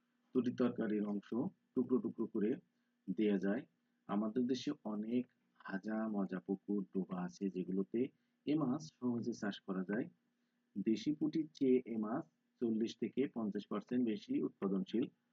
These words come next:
আমরা আরেকবার দেখি রাজপুঁটি মাছ। এ ধরনের হলো রাজপুঁটি মাছের চিত্র। আহ, ঠিক আছে, তোমরা পরবর্তী,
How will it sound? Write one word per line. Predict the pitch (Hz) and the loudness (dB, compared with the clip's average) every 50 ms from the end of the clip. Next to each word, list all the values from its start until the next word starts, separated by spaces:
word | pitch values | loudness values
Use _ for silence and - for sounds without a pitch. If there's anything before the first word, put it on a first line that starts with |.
| _ _ _ _ _ _ _ _ _ _ _ _ _ _ _ _ _ _ _ _ _ - | _ _ _ _ _ _ _ _ _ _ _ _ _ _ _ _ _ _ _ _ _ -20
আমরা | - - 139 139 135 143 | -12 -6 -4 -2 0 2
আরেকবার | 143 135 139 - - 170 | 2 0 2 2 2 2
দেখি | - - 185 180 180 - 208 185 | 4 8 6 6 8 10 10 10
রাজপুঁটি | 175 170 175 - - 202 185 196 180 | 10 8 6 6 6 8 10 10 10
মাছ। | 170 170 175 202 233 - - - _ _ - | 10 10 6 6 4 4 0 -10 _ _ 2
এ | 180 151 | 4 6
ধরনের | 139 123 123 123 120 120 117 | 6 6 6 6 4 4 2
হলো | 113 117 147 185 214 - _ - 143 | 0 0 0 -2 -2 -4 _ -6 -2
রাজপুঁটি | 135 123 - - 123 104 107 | -2 -2 -2 -2 -2 0 0
মাছের | 98 95 95 - 104 95 | 0 0 0 -2 -2 -2
চিত্র। | - 113 - _ - 123 170 180 - - _ _ _ _ _ _ _ _ _ _ _ _ _ _ _ _ - | 0 -2 -2 _ 2 2 2 2 0 -4 _ _ _ _ _ _ _ _ _ _ _ _ _ _ _ _ -6
আহ, | - 104 104 104 104 104 104 101 101 101 101 - _ _ _ _ _ _ _ _ - | -4 -2 0 0 0 2 2 2 2 0 -2 -4 _ _ _ _ _ _ _ _ -6
ঠিক | - 110 - 113 | -6 -4 -2 -2
আছে, | 107 101 - - 110 107 | -4 -4 -2 -2 -2 -2
তোমরা | 104 - 104 101 101 98 - - - - - - - _ - - - 196 190 - _ - | 0 0 0 0 2 2 2 2 2 0 0 -2 -6 _ -6 -2 -2 -2 -2 -2 _ -4
পরবর্তী, | 101 101 101 95 - 190 _ _ - 98 98 98 104 | -2 0 2 2 0 0 _ _ 0 2 2 2 2